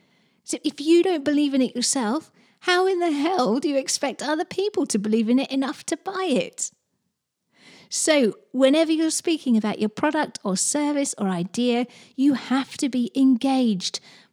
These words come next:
passionate, and confident about it. You've got to let go of doubt and worry about being judged and go all in. You need to share the difference it's made in your life or the life of your customers with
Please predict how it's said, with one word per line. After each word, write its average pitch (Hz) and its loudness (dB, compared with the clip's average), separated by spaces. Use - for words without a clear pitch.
passionate, 233 0
and 240 2
confident 220 -2
about 208 -4
it. - -10
You've 294 4
got 302 -2
to 269 0
let 214 -2
go 196 0
of 185 -6
doubt 240 -2
and 220 6
worry 214 2
about 190 -6
being 185 4
judged 262 -2
and 190 2
go 233 4
all 214 4
in. 180 0
You 233 2
need 247 4
to 226 -4
share 247 -2
the 240 -4
difference 214 -4
it's 196 -8
made 190 0
in 185 2
your 220 4
life 254 -2
or 190 0
the 190 0
life 214 0
of 208 -4
your 196 -2
customers - -4
with 214 -2